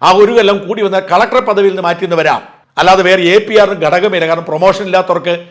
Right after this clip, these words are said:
ഇന്ത്യാന റിപ്പോർട്ട് പ്ര-, പ്രധാന ഘടകമല്ലല്ലോ. ഇത്തരത്തിൽ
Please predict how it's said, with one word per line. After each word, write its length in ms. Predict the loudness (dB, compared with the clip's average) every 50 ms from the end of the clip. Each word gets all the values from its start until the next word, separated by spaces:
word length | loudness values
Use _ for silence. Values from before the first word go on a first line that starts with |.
| _ -10
ഇന്ത്യാന 320 | -6 0 2 2 2 2
റിപ്പോർട്ട് 320 | 0 -2 -4 -6 -8 -6 -4
പ്ര-, 180 | -4 -4 -4 -4 -6
പ്രധാന 260 | -4 -2 0 0 0
ഘടകമല്ലല്ലോ. 680 | 2 2 2 2 2 2 2 2 2 2 0 -2 -6 -10 -14 _ _ _ -4
ഇത്തരത്തിൽ 880 | -4 -4 -2 0 0 2 4 4 2 2 2 -2 0 -2 -2 -6 -10